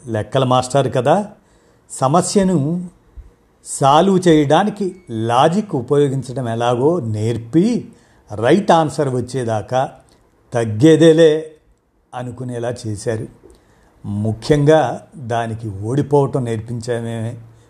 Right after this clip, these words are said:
మేము." నోరు తెరుచుకొని వింటున్న శశి దగ్గరికి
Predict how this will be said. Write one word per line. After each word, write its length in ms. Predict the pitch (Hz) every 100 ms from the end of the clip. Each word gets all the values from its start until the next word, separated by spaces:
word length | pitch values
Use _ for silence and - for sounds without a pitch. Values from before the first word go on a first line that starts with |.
| _
మేము." 440 | 120 123 123 120 113 - - _ _ _ _ _ _ _ _ - 107
నోరు 340 | 107 127 151
తెరుచుకొని 520 | 143 127 110 - 117
వింటున్న 400 | 110 110 123 117
శశి 400 | 113 117 110 151
దగ్గరికి 720 | 120 110 117 117 113 139 185